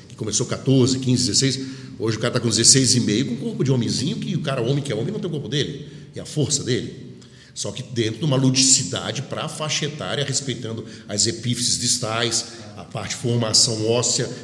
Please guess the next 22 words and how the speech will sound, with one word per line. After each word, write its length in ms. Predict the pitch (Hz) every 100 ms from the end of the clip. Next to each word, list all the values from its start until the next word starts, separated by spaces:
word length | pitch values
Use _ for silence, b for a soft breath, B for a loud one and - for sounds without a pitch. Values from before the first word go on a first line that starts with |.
| B
maturidade, 920 | 110 - 117 104 104 107 120 101 104
tem, 100 | 95
tem, 220 | 90 90 85
tem 260 | 90 107
que 60 | -
estudou, 480 | - 254 240 113 76
né? 100 | -
Pô, 140 | 123 - - B B B
é 60 |
por 100 | 87
isso 80 | 165
que 60 | 262
eu 40 |
te 100 | 254
digo. 460 | 233 131 - - - B B B B -
Infelizmente, 760 | 254 - 233 185 107 131 165
vou 100 | 143
falar 160 | 147 139
uma 120 | 180
outra 200 | 180 -
coisinha 420 | 175 147 110 170
que 140 | -